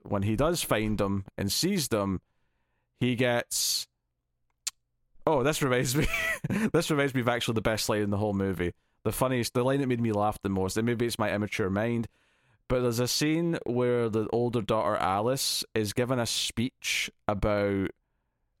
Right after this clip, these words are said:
saving humanity or something like that, and she's like, "Oh, all the, all the great things about mankind, the, the,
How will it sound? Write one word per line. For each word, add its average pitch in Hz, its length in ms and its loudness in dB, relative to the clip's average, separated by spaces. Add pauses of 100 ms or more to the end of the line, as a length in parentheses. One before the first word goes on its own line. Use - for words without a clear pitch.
(240)
saving 113 420 0
humanity 107 460 2
or 123 60 0
something 117 260 0
like 120 80 2
that, 120 40 0
and 120 100 -4
she's 110 160 0
like, 110 80 2
"Oh, 113 40 2
all 110 360 2
the, 160 200 2
all 170 80 2
the 160 80 0
great 151 340 -2
things 165 200 0
about 143 160 0
mankind, 135 720 0
the, 113 180 0 (360)
the, 117 320 0